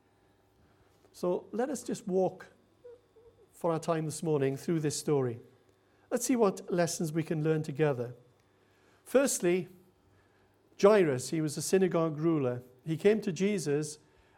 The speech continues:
and we are told that he fell at Jesus' feet, pleaded earnestly with Jesus, "My little daughter is dying.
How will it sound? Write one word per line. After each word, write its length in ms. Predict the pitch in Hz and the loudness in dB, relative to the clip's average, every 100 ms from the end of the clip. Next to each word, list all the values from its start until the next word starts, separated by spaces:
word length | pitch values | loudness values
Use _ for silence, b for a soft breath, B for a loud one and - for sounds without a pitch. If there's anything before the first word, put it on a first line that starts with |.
| b | b
and 120 | 160 | 0
we 100 | 170 | 2
are 40 | |
told 320 | 170 208 214 | 4 4 4
that 140 | 190 143 | 2 -2
he 120 | 160 | -4
fell 360 | - 202 208 214 | -4 0 2 0
at 80 | 160 | -2
Jesus' 440 | - 190 180 151 | -2 -2 -2 -4
feet, 320 | - 180 170 | -2 -4 -4
pleaded 420 | - 220 226 214 | -6 -4 -2 -2
earnestly 520 | - 208 220 202 - 165 | 2 2 2 -2 -2 -2
with 220 | 165 156 | -2 -4
Jesus, 720 | - 190 190 147 117 113 - _ _ _ _ _ _ _ B B B B | -2 0 0 -2 -4 -6 -12 _ _ _ _ _ _ _ B B B B
"My 80 | 185 | 6
little 200 | 233 254 | 6 4
daughter 340 | 240 240 233 | 2 2 2
is 100 | 202 | 0
dying. 560 | - 208 202 147 120 | 6 6 6 2 -2